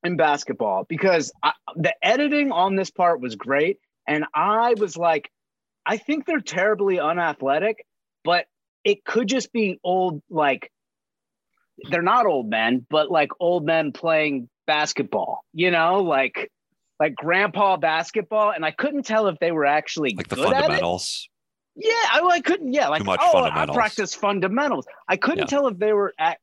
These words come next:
Speaker 1: like, 'cause I hate it in movies when I, when people are supposed to be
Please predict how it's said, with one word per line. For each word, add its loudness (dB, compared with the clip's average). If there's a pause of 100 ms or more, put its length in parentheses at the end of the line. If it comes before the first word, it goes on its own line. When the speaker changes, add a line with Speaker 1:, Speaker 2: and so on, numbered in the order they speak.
Speaker 1:
like, -2 (200)
'cause -2
I 4
hate 0
it 0
in 0
movies 0
when 0
I, 0 (100)
when -2
people -2
are 2
supposed -2
to -4
be 0